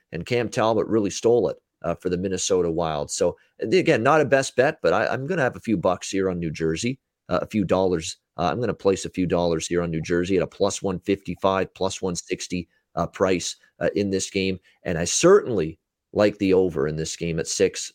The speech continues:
Uh, you know what I've been saying constantly about Minnesota home games. Uh, it's been one of the best, uh, betting, uh, propositions all season in the N H L. Just ride the over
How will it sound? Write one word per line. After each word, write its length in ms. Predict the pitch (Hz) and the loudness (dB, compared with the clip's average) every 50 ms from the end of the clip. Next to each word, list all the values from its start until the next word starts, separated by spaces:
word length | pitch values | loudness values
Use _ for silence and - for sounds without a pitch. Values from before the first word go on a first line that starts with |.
| - | -2
Uh, 60 | - | 0
you 260 | 78 85 87 92 104 117 | 0 2 2 2 2 4
know 160 | 143 147 139 | 4 6 6
what 120 | 135 127 | 6 6
I've 140 | 120 113 87 | 6 4 2
been 120 | 110 107 | 0 -4
saying 420 | 101 - - 117 110 107 104 101 92 - | -2 0 0 2 2 0 -2 -4 -6 -4
constantly 580 | - 123 131 135 110 - - 120 98 110 117 113 | 0 2 2 2 0 -2 -4 -4 0 2 4 4
about 340 | 104 101 113 110 104 101 - _ - _ _ _ - | 4 4 4 2 2 0 -6 _ -20 _ _ _ 0
Minnesota 540 | 104 120 123 120 117 - 123 117 117 107 101 | 2 2 2 2 2 4 4 6 6 6 4
home 280 | 98 107 101 101 101 95 | 2 2 -2 0 0 0
games. 420 | 104 98 98 98 95 95 - - _ _ _ _ - - | 0 0 0 -2 -4 -6 -8 -12 _ _ _ _ -4 0
Uh, 140 | 90 90 78 | 2 2 2
it's 160 | 71 101 - | 2 0 -2
been 260 | - - 104 95 90 87 | 0 0 0 0 0 -2
one 140 | 98 101 | 0 0
of 60 | 98 90 | 2 0
the 60 | 82 | 0
best, 440 | - - 113 113 113 - - - - _ _ _ _ _ - | 0 2 2 2 2 0 -6 -12 -16 _ _ _ _ _ -8
uh, 140 | - 78 73 - | -8 -8 -4 0
betting, 420 | - 120 113 110 110 104 101 98 - _ _ _ _ _ _ - | 2 4 4 4 2 0 -4 -8 -12 _ _ _ _ _ _ -6
uh, 200 | - 87 82 78 - - | -4 -2 -2 -2 -4 -4
propositions 720 | - 113 107 107 110 90 87 107 104 104 - 104 92 87 | -2 -2 -2 -2 -2 -2 0 0 0 -2 -2 -6 -4 0
all 160 | 104 98 90 | 0 0 0
season 420 | 85 - - 110 117 113 110 101 80 | 0 -2 -2 -2 -2 -2 -4 -6 -6
in 80 | 78 | -6
the 140 | 78 80 80 | -4 -4 -4
N 80 | 85 82 | -4 -4
H 240 | 80 - - - | -4 -6 -6 -4
L. 160 | - 76 71 - | -4 -4 -4 -4
Just 260 | 110 - 127 - - - | -4 -4 -4 -4 -6 -6
ride 460 | - 90 95 92 101 110 110 107 - - _ _ _ _ _ _ | -2 0 0 2 4 2 2 2 0 -6 _ _ _ _ _ _
the 160 | - 113 95 95 | -6 -2 2 4
over 400 | 95 113 127 110 87 78 73 | 4 4 4 2 0 -2 -4